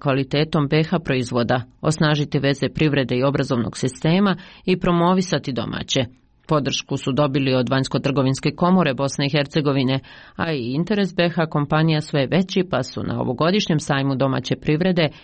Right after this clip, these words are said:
prezentovali proizvode četrdesetak firmi iz cijele B I H,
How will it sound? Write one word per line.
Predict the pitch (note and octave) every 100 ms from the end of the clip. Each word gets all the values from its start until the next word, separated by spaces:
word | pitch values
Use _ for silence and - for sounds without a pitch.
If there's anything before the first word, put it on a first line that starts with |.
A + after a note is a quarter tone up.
| - _ _
prezentovali | - E3+ D#3+ D#3+ D3 C3 C3+
proizvode | B2+ C#3+ E3 F#3 D3+ C#3
četrdesetak | - C#3+ B2+ C#3 - D#3+ E3 D#3+ -
firmi | D3+ D3 D3 C3
iz | - -
cijele | - C#3 C3+ C3
B | B2
I | C3 C3
H, | -